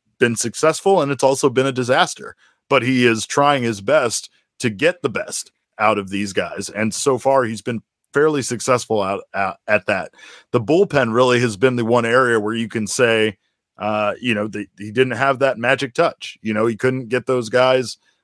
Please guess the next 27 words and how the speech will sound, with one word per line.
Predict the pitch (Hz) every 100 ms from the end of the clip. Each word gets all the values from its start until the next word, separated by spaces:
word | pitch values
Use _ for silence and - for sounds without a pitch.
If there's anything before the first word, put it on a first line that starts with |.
| -
uh, | 104 107
at | 117
least | 131 147 -
a, | 131 113 107 -
a | 110
couple | 117 135 135
of | 117
those | 123 107
guys, | 117 117 113 -
to | 113 110 98
come | - 127
over | 117 117 110
and | 104
be | 123 127 113 - _ _ _
consistent. | - 110 - 165 - 98 - -
Uh, | 90 80 95 110 -
Joe | 117 120
Mantiply | 127 170 160 170 175 175 156 _ _ -
had | 120
the | 120
best | 135 135 -
first | 147 -
half | 131 131
of | 123
his | 110 98
life, | 123 90 -
so, | - 107 104